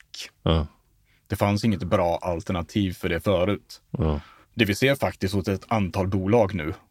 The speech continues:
Speaker 2: som har gett dem Surface-maskiner är att Mac-delen eller Mac-förfrågningen har gått ner extremt mycket till nästan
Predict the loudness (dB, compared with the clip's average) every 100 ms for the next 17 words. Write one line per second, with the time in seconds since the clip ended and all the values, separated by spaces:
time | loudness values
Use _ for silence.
0 | _ _ -4 -2 0 0 0 -2 -6 -6
1 | -2 -2 -2 -6 0 0 0 -2 -8 -12
2 | _ _ _ -4 -2 -4 -6 -18 _ _
3 | _ -2 2 2 -2 -18 _ 2 4 4
4 | 2 -4 -6 -12 _ _ _ 0 2 0
5 | -2 -4 -6 -2 -2 -2 -2 -4 -4 -4
6 | -4 -4 -2 -4 -6 -16 -4 -2 0 -2
7 | -2 -2 -4 -4 -4 -4 -4 _ _ _
8 | _ -2 0 0 -2